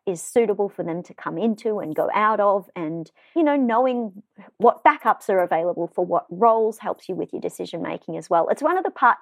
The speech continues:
the parts of the job that I love the most is, uh, you know, I believe in a mantra of win, win, win. What is the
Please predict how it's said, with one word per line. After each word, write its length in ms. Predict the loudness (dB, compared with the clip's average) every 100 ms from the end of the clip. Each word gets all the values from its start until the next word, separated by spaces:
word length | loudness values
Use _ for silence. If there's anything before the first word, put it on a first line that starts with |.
| 0
the 320 | 2 4 2 2
parts 300 | 4 4 2
of 60 |
the 80 | -4
job 300 | 0 0 0
that 100 | 0
I 100 | 0
love 280 | 2 0 0
the 80 | -4
most 460 | -2 -2 -4 -8 0
is, 280 | 0 0 -8 _ _ _ _ _ _ _ 2
uh, 300 | 4 4 0
you 80 | 0
know, 160 | 0 4
I 80 | 4
believe 380 | 6 2 4 2
in 100 | 0
a 60 |
mantra 360 | 0 -2 -2 -4
of 120 | -2
win, 240 | -4 -4
win, 260 | -4 -4 -4
win. 300 | -4 -4 -8 -12 _ _
What 320 | 4 6 6 2
is 220 | -4 -4
the 120 | -6